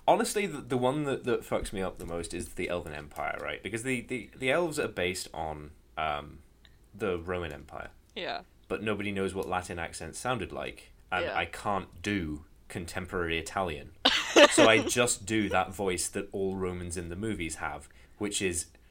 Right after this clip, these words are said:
Speaker 1: Romans talk in received pronunciation. Which is fucked up, because actual English people, even posh actual English people, do not talk in received pronunciation. Received pronunciation is for the television.
Speaker 2: Mm.
Speaker 1: Like, that's the thing. There's a lot of people like, "Oh,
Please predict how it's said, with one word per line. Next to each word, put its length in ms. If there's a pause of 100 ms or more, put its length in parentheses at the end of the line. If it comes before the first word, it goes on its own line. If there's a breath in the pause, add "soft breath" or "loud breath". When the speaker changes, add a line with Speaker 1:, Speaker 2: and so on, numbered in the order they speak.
(120)
Speaker 1:
Romans 460
talk 340
in 120
received 400
pronunciation. 720 (800 soft breath)
Which 120
is 100
fucked 340
up, 300
because 260 (200 soft breath)
actual 600
English 420
people, 440 (160 soft breath)
even 360
posh 420
actual 400
English 320
people, 320
do 160
not 240
talk 260
in 80
received 300
pronunciation. 640
Received 260
pronunciation 560
is 140
for 100
the 80
television. 600 (340)
Speaker 2:
Mm. 300 (180)
Speaker 1:
Like, 100
that's 140
the 140
thing. 220
There's 140
a 40
lot 80
of 40
people 180
like, 180
"Oh, 340